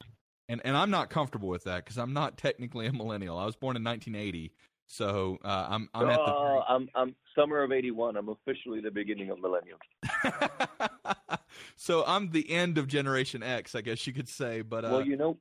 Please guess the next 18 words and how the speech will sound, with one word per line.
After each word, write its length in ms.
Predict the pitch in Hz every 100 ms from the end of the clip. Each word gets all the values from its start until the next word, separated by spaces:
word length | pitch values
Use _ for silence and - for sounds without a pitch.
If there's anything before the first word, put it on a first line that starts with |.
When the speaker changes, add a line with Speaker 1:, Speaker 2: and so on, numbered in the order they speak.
| -
Speaker 2:
well, 160 | 127
you 140 | 127 135
know 160 | 139
what? 360 | 143 131 170 -
Just 200 | 180 - -
so 60 |
you 180 | 135 135
know, 320 | 127 127 110
and 140 | 104 98 -
check 180 | 123 123
this 120 | 120 117
out. 240 | 110 107 _ -
Um, 220 | 110 104 101
you, 220 | 113 127 _
we 180 | 110 123
are 120 | 143
called 380 | 131 - 120 110
the 140 | 101